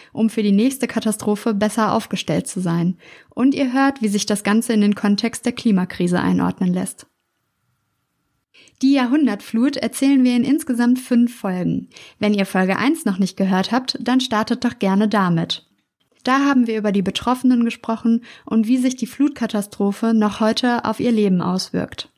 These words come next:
Jeden Donnerstag gibt es eine neue Folge bei Spotify,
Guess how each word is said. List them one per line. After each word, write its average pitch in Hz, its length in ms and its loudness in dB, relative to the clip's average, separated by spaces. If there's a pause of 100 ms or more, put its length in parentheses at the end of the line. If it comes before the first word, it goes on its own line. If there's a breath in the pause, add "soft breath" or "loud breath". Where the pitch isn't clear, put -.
(640 soft breath)
Jeden 294 320 2
Donnerstag 247 560 0
gibt 208 180 -4
es 220 140 -2
eine 208 220 2
neue 196 260 2
Folge 185 580 0
bei 190 140 -2
Spotify, 240 760 -2